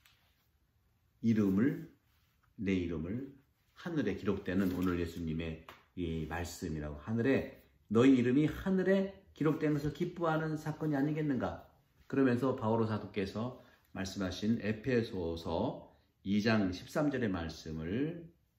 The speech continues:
낭독하면서 마치도록 하겠습니다. 그리스도 안에서 하나가 된다는 걸 얘기하면서, 에, 에페소서 이 장 십삼 절에, "그러나 이제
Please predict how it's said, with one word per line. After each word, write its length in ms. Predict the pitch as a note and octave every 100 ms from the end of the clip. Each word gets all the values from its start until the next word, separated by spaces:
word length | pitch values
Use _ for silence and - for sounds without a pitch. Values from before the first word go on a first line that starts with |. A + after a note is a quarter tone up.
| _ _ _ _ _ _ _ _ _ _ _ _
낭독하면서 680 | F2+ F#2 F#2 G2+ F2+ D#2+ F#2
마치도록 420 | D#2+ D#2+ - E2+
하겠습니다. 540 | E2 D#2+ - D#2 D2 D2 - - - _
그리스도 480 | - D3+ G3 - E3
안에서 220 | C#3+ C3+
하나가 460 | - - A3+ A#3+ G#3+
된다는 400 | D3+ A#2+ G#2 G2
걸 140 | F#2+
얘기하면서, 800 | F2 E2 D#2 D#2 D2 C#3+ F#3+ - _ _ _ _ _ _ _ -
에, 540 | D#2 D2+ D2+ D2+ D2 E2 -
에페소서 520 | G#2+ - G2 E2+ F#2
이 120 | F#2 F2+
장 160 | F2+
십삼 320 | E2+ - C#3
절에, 400 | A2 E2 D2 D2 - _ _
"그러나 300 | - C3+ C3
이제 640 | A#2 B2 B2 G2 D2+ D2